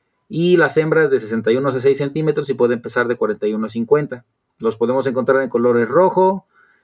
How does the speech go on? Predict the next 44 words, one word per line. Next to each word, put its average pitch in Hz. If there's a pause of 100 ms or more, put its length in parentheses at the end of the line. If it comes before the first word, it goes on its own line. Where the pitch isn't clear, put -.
(220)
este, 127
en 117
leonado 147
o 147
atigrado. 113 (1040)
Ah, 143
y 147
tiene 147
como 123
que, 127
bueno, 147
y -
de 131
chipo 151
siempre 143
tienen 135
así 123
como 120
que 110
su 104
chipito 107
de 104
color 104
negro, 104
güey. - (800)
Este, 113
haz 160
de 180
cuenta 185
que 156
estos 202
perros 202
no 196
se 220
recomienda 180
para 135
nada, 175
güey, 185
que 147
los, 120
los 117
adiestren, 147
güey, 156
para, 110